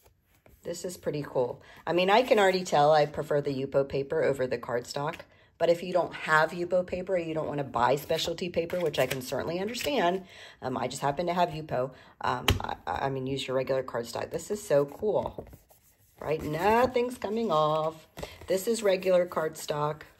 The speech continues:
This even had a little blob here of texture.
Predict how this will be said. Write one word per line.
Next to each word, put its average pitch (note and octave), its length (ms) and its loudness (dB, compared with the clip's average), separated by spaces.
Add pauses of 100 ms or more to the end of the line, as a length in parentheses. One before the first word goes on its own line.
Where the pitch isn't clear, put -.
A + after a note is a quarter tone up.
(760)
This G#3 180 -8
even F#3 200 -2
had D#3+ 140 -2
a D#3 60 6
little D3+ 200 0
blob C#3+ 460 4
here C3 340 -2 (800)
of - 180 -8
texture. D3 640 -6